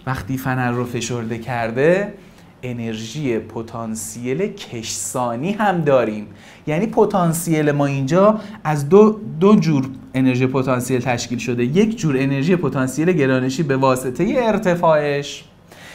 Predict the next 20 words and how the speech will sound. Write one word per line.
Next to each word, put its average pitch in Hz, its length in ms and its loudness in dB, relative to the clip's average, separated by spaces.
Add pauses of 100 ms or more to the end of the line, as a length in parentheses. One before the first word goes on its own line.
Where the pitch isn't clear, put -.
(160)
البته 165 280 8
چون 220 220 6
ما 180 160 4
اینجا 151 220 0
مبدأ 151 280 4
رو 151 80 6
گرفتیم 151 420 4
ارتفاعش 196 420 2
صفر - 380 2
شد. - 180 -16 (240)
اگه 160 200 0
مبدأ 143 440 4
رو 135 100 2
پایین 147 300 0
می‌گرفتیم 147 340 2
طبیعتاً 151 340 2
ارتفاع 135 600 -2
هم 175 240 -2 (400)
داشت، - 380 0 (840)
ولی 247 440 8